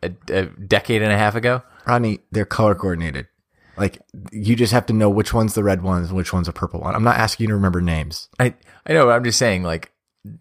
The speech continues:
Speaker 1: you're telling me that it's unreasonable that I thought that the person who
Speaker 2: Highly.
Speaker 1: walked on the <laughs>
Speaker 2: Highly unreasonable.
Speaker 1: I just wondered where the stumps <laughs> went.
Speaker 2: Highly unreasonable.
Speaker 1: I just was wondering where the horn stumps went.
Speaker 2: You thought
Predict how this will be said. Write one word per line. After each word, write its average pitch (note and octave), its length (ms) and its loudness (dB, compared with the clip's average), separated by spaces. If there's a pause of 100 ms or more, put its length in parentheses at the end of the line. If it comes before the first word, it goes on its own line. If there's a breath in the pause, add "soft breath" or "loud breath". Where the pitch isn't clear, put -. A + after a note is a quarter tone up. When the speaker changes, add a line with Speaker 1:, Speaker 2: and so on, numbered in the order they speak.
(480)
Speaker 1:
you're A2 160 2
telling A2 220 2
me G2 80 2
that F2+ 140 4
it's F2 80 -2
unreasonable F2+ 580 -2
that D2 100 -2
I D#2+ 120 0
thought D#2+ 420 0
that E2+ 160 -4
the - 80 -10
person G2 220 0
who F#2 60 0
Speaker 2:
Highly. F2+ 120 0
Speaker 1:
walked F2 220 2
on F2+ 100 -4
the - 60 -8
<laughs> C3+ 340 -4
Speaker 2:
Highly C3+ 480 0
unreasonable. A2+ 420 -4
Speaker 1:
I C#3 60 6
just D#3 220 0
wondered C3+ 260 0
where B2+ 160 6
the A2+ 60 8
stumps - 920 2
<laughs> - 0 -
went. D#3 260 0
Speaker 2:
Highly D3 760 -4
unreasonable. F#3 800 0
Speaker 1:
I - 160 0
just C#3+ 180 2
was C#3 180 2
wondering B2 300 2
where A2 100 2
the G2 120 4
horn G2+ 320 0
stumps - 400 -6
went. C#2 240 -8
Speaker 2:
You C#3+ 240 0
thought A#2+ 420 2